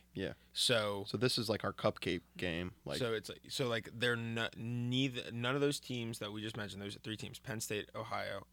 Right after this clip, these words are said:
Speaker 2: and, um, Purdue
Speaker 1: Mm-hmm.
Speaker 2: are ranked, right?
Speaker 1: Yeah. But Purdue's in the Big Ten, so it's not, it's a division
Speaker 2: Right,
Speaker 1: game.
Speaker 2: right, right,
Speaker 1: Yeah.
Speaker 2: right.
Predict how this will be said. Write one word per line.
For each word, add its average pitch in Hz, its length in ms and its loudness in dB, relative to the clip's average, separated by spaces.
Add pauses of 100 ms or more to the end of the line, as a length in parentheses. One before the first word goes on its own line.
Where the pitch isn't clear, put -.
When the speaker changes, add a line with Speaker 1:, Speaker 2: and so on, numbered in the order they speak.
Speaker 2:
and, 95 320 -10 (140)
um, 127 300 -10
Purdue 104 340 -6 (100)
Speaker 1:
Mm-hmm. 104 200 -6 (100)
Speaker 2:
are 127 80 -4
ranked, 113 320 -4
right? 104 320 -4
Speaker 1:
Yeah. 92 200 0 (1300)
But 127 240 6
Purdue's 113 440 4
in 104 100 4
the 101 80 2
Big 90 220 -2
Ten, 87 300 0
so - 140 2
it's - 200 0
not, 110 320 4
it's - 140 -2
a 104 40 -4
division 101 420 2
Speaker 2:
Right, 131 220 10
Speaker 1:
game. 87 180 0
Speaker 2:
right, 127 120 2
right, 127 100 6
Speaker 1:
Yeah. 123 80 6
Speaker 2:
right. 104 160 2